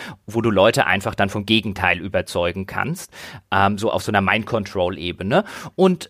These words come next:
als ich dann endlich Kleriker war, lief ich wieder zu ihm zurück, hatte die Suggestionsfähigkeit und konnte ihm dann auch noch auftischen, "Ich hab dir doch vorher die fünfzig Elexit gegeben.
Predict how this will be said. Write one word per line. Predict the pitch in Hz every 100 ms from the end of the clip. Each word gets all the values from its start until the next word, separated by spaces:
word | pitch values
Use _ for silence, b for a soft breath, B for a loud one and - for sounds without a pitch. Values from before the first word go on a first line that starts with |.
| _
als | 135 214 165
ich | 143
dann | 135
endlich | 123 107 -
Kleriker | 98 90 98 117
war, | 160
lief | 101 190 -
ich | 202
wieder | 107 104 -
zu | 98
ihm | 87
zurück, | - 92 196 -
hatte | 98 101
die | 98
Suggestionsfähigkeit | 101 92 85 - 95 90 113 127 - 139 147 185
und | 147
konnte | 120 120
ihm | - 117
dann | 82 -
auch |
noch | 110 120
auftischen, | 101 104 - 92 87
"Ich | 95 -
hab | 127 -
dir | 330 339
doch | 330
vorher | - 196 147
die | -
fünfzig | 113 127 - 107 110
Elexit | 98 95 - 98 -
gegeben. | 95 92 82 87